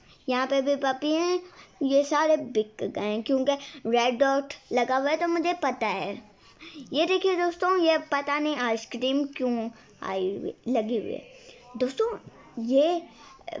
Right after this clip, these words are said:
पुलिस वाले अंकल ने इनको इतना मारा था कि ये मर ही गए थे। पता नहीं इनकी पेंटिंग यहाँ क्यों ल-, लग-, लगी हुई है। और दोस्तों, ये देखिए,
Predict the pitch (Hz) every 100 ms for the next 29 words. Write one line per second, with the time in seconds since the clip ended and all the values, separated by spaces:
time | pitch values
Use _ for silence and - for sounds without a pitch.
0 | - 254 254 302 311 302 311 294 294 302
1 | 311 311 302 320 311 311 311 311 311 311
2 | 339 339 339 330 302 254 233 233 233 233
3 | 247 311 - 269 277 277 294 302 302 -
4 | - 247 247 262 262 254 254 277 277 277
5 | 254 262 294 254 240 220 208 - - 254
6 | 220 208 208 - 262 226 226 233 226 226
7 | 202 220 - - - - - - - 254
8 | 302 277 - 381 349 311 311 320 - 381
9 | 415